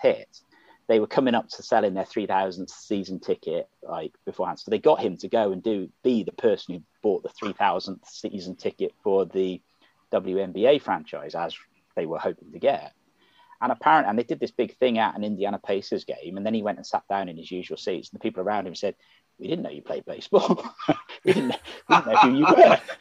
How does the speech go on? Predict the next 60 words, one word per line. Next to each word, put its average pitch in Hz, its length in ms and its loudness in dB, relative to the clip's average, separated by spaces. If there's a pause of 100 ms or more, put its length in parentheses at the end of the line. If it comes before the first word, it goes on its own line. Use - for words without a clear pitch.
(960)
And, 139 180 8
uh, 151 80 8
'cause 175 200 4
it's 175 140 4
not 247 140 10
a 180 40 8
baseball - 360 10
town. 226 380 2
So, 175 120 4
like, 170 280 8
you 175 100 -4
know, 139 80 2
you, 135 240 -4
you 165 240 -8
used 175 120 -4
to - 60 -10
go 147 80 6
and 135 100 4
watch - 160 -2
basketball. 139 380 0
You 120 40 -2
used - 100 -8
to 117 80 -16
talk, - 160 0
and 165 80 2
he, 185 160 -2
he 175 140 -8
just 262 180 -4
used 247 160 -2
to 240 60 -16
talk 226 180 4
about 113 160 -4
basketball. - 420 0
So - 80 -10
they 143 80 -2
were 110 60 0
like, 98 160 0
"Oh, 175 60 0
this - 120 -14
guy - 140 -2
knows 85 160 -10
his - 120 -20
basketball. 120 520 0
Oh, 160 40 8
he's 170 160 0
into - 180 -10
basketball. - 400 -6
Oh, 170 100 -2
you 113 160 2
know." - 240 -8 (440)
And 131 100 0
they 143 40 4
were 139 60 6
like, 120 160 4 (280)
"So - 120 -2
you, 131 120 4 (240)
you 107 120 -2
play 113 140 2
baseball? 120 480 -2 (100)
Okay, 180 340 -2